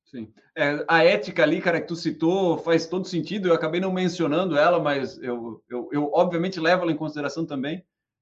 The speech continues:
E, enfim, é, assim como a educação é alguma coisa que não tem como a gente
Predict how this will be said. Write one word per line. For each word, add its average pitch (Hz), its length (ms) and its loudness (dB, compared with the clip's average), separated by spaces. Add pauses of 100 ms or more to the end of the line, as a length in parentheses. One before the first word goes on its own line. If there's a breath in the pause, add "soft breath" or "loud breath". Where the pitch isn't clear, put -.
(120)
E, 117 540 0 (100)
enfim, 120 400 -2 (300)
é, 110 120 -8 (200)
assim 185 260 -4
como 196 240 0
a 180 60 8
educação 185 720 0
é - 20 4
alguma 185 300 0
coisa 196 220 -2
que 196 500 0 (200)
não 180 200 0
tem 202 120 2
como 202 180 0
a 180 40 4
gente 185 460 0